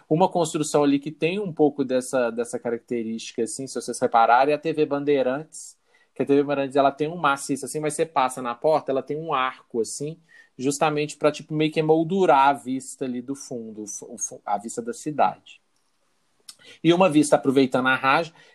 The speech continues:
que tem até então, que graças a Deus não fizeram ainda nada ali,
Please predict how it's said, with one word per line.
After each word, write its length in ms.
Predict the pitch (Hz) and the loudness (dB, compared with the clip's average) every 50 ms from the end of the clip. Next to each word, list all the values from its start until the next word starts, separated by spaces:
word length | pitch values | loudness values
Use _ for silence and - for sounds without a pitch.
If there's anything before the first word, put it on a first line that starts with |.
| _ _ | _ _
que 120 | - 151 | -2 -2
tem 360 | 151 - - 147 139 139 139 | -2 2 2 2 2 2 0
até 240 | 135 135 - 143 139 | 0 2 2 2 2
então, 500 | 139 139 135 _ - 143 143 156 190 208 | 2 0 -4 _ 0 2 2 2 0 -4
que 160 | 202 - 147 | -6 -6 -4
graças 400 | 127 127 151 139 151 147 - 139 | 0 2 4 4 4 2 0 -2
a 80 | 139 127 | -2 -2
Deus 240 | 123 127 127 120 120 | -2 -4 -10 -10 -10
não 140 | 131 127 | -12 -14
fizeram 560 | 123 - 135 120 117 127 123 120 120 120 120 120 | -12 -12 -10 -6 -4 -4 -4 -4 -6 -10 -12 -12
ainda 240 | 117 120 117 123 | -12 -12 -12 -12
nada 320 | 120 117 113 113 113 117 123 | -8 -6 -6 -6 -6 -6 -8
ali, 260 | 123 127 147 165 - | -8 -8 -8 -8 -10